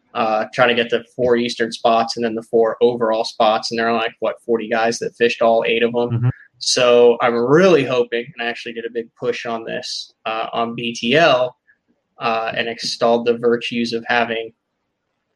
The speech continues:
Speaker 1: as many overall spots as possible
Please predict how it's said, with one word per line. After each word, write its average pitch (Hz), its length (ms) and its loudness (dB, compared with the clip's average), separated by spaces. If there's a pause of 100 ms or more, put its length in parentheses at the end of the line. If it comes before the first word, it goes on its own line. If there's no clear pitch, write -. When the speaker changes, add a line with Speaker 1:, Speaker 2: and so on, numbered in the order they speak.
(320)
Speaker 1:
as 123 140 -6
many 143 320 2
overall 120 500 2
spots - 440 -6
as 117 100 -10
possible 120 680 -4